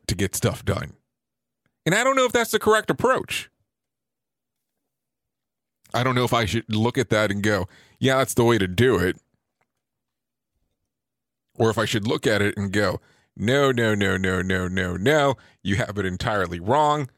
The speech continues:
on how that's being treated." So I don't know. What are you thinking as you see that or you hear that? How are,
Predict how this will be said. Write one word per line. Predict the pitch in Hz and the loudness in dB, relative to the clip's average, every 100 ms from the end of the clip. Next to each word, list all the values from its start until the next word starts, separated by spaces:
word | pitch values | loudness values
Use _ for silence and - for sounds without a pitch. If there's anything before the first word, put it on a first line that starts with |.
| _ _ | _ _
on | 101 104 | -4 0
how | 120 | 0
that's | 113 101 | 2 -2
being | 101 107 101 | -2 -4 -4
treated." | 92 - 214 117 - - _ _ _ _ | -4 -2 -2 -4 -8 -18 _ _ _ _
So | - 170 - | -2 0 2
I | 190 | 0
don't | 233 226 | 2 0
know. | 226 95 | 0 -2
What | 107 208 | 0 0
are | 247 | 2
you | 214 | -2
thinking | 220 104 82 - - _ _ _ _ | -2 -4 -6 -16 -20 _ _ _ _
as | 127 117 | -2 0
you | 117 | -2
see | - 113 | -2 -2
that | 90 82 | 0 0
or | 110 107 | 0 0
you | 107 | -4
hear | - 233 247 | -4 -2 0
that? | 90 - - _ _ _ _ _ _ _ _ _ _ _ _ - | 0 -4 -8 _ _ _ _ _ _ _ _ _ _ _ _ -6
How | 185 214 | -2 0
are, | 190 | 0